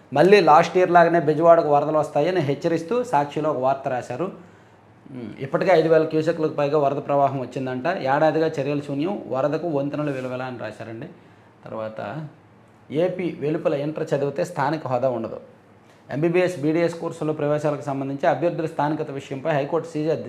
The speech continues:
జస్టిస్ ధీరజ్ సింగ్ ఠాకూర్, న్యాయమూర్తి జస్టిస్ రావు రఘు-, నద-, రఘునందన్ రావుతో కూడిన ధర్మాసనం స్పష్టత ఇచ్చింది. ఏపీ వెలువల ఇంటర్ చదివిన విద్యార్థులకు స్థానిక అభ్యర్థులుగా పరిగణించలేమని తేల్చి చెప్పింది. అరే, రెండు సంవత్సరాలు బయట రాష్ట్రాల్లో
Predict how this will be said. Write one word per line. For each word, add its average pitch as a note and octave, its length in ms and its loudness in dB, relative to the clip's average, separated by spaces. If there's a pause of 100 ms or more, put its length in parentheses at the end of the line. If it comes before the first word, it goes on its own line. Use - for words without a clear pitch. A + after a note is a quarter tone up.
(120)
జస్టిస్ C3+ 480 -10
ధీరజ్ F3 300 2
సింగ్ D#3+ 200 -6 (100)
ఠాకూర్, D#3+ 340 0 (440)
న్యాయమూర్తి E3 480 2
జస్టిస్ C#3+ 420 -6
రావు D3 300 4
రఘు-, C#3 320 -2
నద-, C3+ 360 -4
రఘునందన్ D#3 460 0
రావుతో C#3 260 0
కూడిన B2 220 -10
ధర్మాసనం B2 460 -4
స్పష్టత D3+ 300 -2
ఇచ్చింది. C#3 460 -6
ఏపీ F3+ 380 2
వెలువల E3 340 2
ఇంటర్ D3+ 260 -4
చదివిన D3+ 240 0
విద్యార్థులకు D3 580 -2 (320)
స్థానిక E3+ 320 4
అభ్యర్థులుగా D#3 440 2
పరిగణించలేమని C3+ 720 -4
తేల్చి A#2+ 200 -4
చెప్పింది. - 480 -18
అరే, A#2+ 200 -6
రెండు B2 260 -6
సంవత్సరాలు C3+ 460 -4
బయట D3+ 280 0
రాష్ట్రాల్లో D3+ 500 0